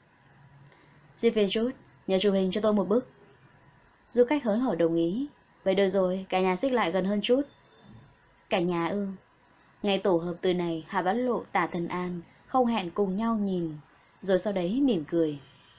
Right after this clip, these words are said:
Vì vậy cái nụ cười này cùng biển trời sau lưng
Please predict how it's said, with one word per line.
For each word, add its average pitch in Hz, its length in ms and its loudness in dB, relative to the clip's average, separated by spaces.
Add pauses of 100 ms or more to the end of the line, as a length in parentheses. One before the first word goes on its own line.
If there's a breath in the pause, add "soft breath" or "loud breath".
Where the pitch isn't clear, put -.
(840)
Vì 190 180 6
vậy 175 280 -4
cái 214 100 0
nụ 220 220 4
cười 180 160 2
này 160 360 -4 (180)
cùng 202 160 4
biển 175 200 6
trời 190 220 0
sau 233 200 -4
lưng 220 360 -2